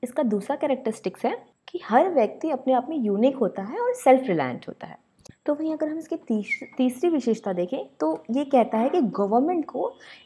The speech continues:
इंडिविजुअल के मैटर से दूर रहना चाहिए, क्योंकि हम पहले ही जानते हैं कि गवर्नमेंट का काम क्या होता है, वो ज़्यादा से ज़्यादा लोगों को कंट्रोल करने की कोशिश करता है। और अगर गवर्नमेंट अगर, अ, इंडिविजुअल के मैटर्स में इंटरफेयर करने लगेगी तो इससे क्या होगा?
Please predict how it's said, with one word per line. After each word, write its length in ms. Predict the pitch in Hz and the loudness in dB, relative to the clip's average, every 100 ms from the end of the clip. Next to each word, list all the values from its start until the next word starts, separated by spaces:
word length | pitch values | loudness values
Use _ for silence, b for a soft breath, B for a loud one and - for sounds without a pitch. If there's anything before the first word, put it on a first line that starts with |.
| - | 0
इंडिविजुअल 560 | 262 269 359 320 294 285 | 4 4 4 0 -2 -4
के 140 | 339 | 0
मैटर 340 | 254 185 180 | 0 0 0
से 180 | 277 330 | 0 0
दूर 260 | 226 220 233 | 4 6 6
रहना 240 | 185 160 | 4 0
चाहिए, 300 | 156 147 135 | -6 -8 -10
क्योंकि 380 | - _ 262 285 | -16 _ -4 -2
हम 200 | 285 311 | -2 -2
पहले 280 | 294 226 247 | 0 4 6
ही 100 | 269 | 6
जानते 280 | 254 233 247 | 4 2 0
हैं 120 | 269 | 0
कि 0 | |
गवर्नमेंट 420 | 208 196 220 269 | 0 2 4 4
का 80 | 330 | 4
काम 240 | 214 190 | 2 0
क्या 140 | 185 160 | -2 -4
होता 240 | 147 151 | -6 -12
है, 200 | 151 175 | -12 -4
वो 340 | 226 311 - - _ _ - | 0 0 -2 -8 _ _ -8
ज़्यादा 240 | 180 196 247 | -2 2 4
से 40 | |
ज़्यादा 180 | 277 262 | 6 6
लोगों 180 | 247 240 | 4 0
को 100 | 339 | 2
कंट्रोल 400 | 285 247 254 247 | 4 8 8 8
करने 200 | 208 170 | 6 0
की 120 | 165 | -2
कोशिश 280 | 160 - - | -4 -8 -12
करता 320 | - - - | -14 -14 -18
है। 280 | - _ _ B B - | -18 _ _ B B 0
और 120 | 254 | 0
अगर 340 | 254 214 233 294 | 2 2 2 2
गवर्नमेंट 840 | 196 196 190 208 254 285 349 - - - | 2 0 0 2 4 2 -2 -6 -4 0
अगर, 400 | 214 285 240 202 | 4 4 2 -2
अ, 80 | - | -2
इंडिविजुअल 440 | 214 226 240 262 | 0 0 -2 -2
के 80 | 285 | 0
मैटर्स 380 | 233 185 226 254 | 0 0 -2 0
में 140 | 262 | -2
इंटरफेयर 400 | 220 196 254 277 | -2 -2 4 6
करने 240 | 262 233 214 | 6 2 0
लगेगी 360 | 190 190 240 | -2 -4 -6
तो 100 | 381 | -2
इससे 180 | 359 381 | 0 0
क्या 180 | 370 339 | 2 2
होगा? 380 | 233 175 147 | 2 0 -4